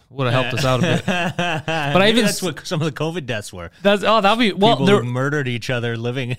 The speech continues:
Speaker 2: the same quarters. It was caused by covid.
Speaker 1: Guaranteed shit like that
Speaker 2: <laughs>
Speaker 1: happened, though. Guaranteed. We're just not told. But for sure, people were murdering people before it. Imagine now if you're stuck with someone you
Speaker 2: <laughs>
Speaker 1: hate.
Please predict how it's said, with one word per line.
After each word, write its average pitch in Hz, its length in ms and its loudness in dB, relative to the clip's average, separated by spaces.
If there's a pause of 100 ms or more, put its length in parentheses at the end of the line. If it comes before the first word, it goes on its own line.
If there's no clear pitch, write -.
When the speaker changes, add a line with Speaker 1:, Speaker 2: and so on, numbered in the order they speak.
(100)
Speaker 2:
the 147 100 0
same 143 300 -6
quarters. 135 540 -4
It 139 80 -2
was 214 180 -6
caused 123 260 -2
by 113 140 -4
covid. 113 400 -6 (140)
Speaker 1:
Guaranteed 285 680 4
shit 240 200 2
like 208 120 4
that 185 160 4
Speaker 2:
<laughs> 220 120 2
Speaker 1:
happened, 180 200 2
though. 131 80 4
Guaranteed. 185 420 2
We're 165 120 4
just 175 160 0
not 165 180 0
told. 185 240 0
But 143 160 2
for 220 240 -2
sure, 226 540 0
people 277 320 2
were 240 60 6
murdering 220 380 6
people 226 180 4
before 147 440 2
it. 117 60 0
Imagine 151 340 2
now 151 140 4
if 139 80 0
you're 120 100 -4
stuck - 300 -2
with 165 100 0
someone 160 240 2
you 127 80 2
Speaker 2:
<laughs> 120 120 2
Speaker 1:
hate. 196 220 -2